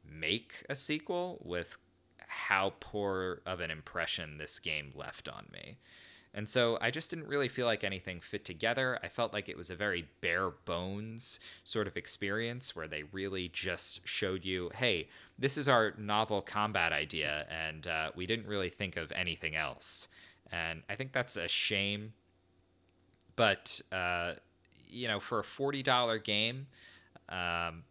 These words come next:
this, this didn't really feel like it was full featured. Uh, and, and again, we, we do talk about the, the difference of,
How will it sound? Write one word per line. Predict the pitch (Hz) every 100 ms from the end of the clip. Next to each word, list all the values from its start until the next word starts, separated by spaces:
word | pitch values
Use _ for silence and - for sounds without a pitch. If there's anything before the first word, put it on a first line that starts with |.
| -
this, | 107 117 - -
this | 113 -
didn't | 127 120 -
really | 117 104
feel | - - 113 104
like | 95 85 -
it | 87
was | 87 85 -
full | - 95
featured. | 82 - 76 - 62 67 69 - - - - - - 76
Uh, | -
and, | 92 85 82 -
and | 101 92 - -
again, | 113 120 110
we, | 101 -
we | 110 107
do | 117
talk | - 110 104
about | 101 92
the, | 90 85 73
the |
difference | 90 92 92 82 - -
of, | - 80 78 - -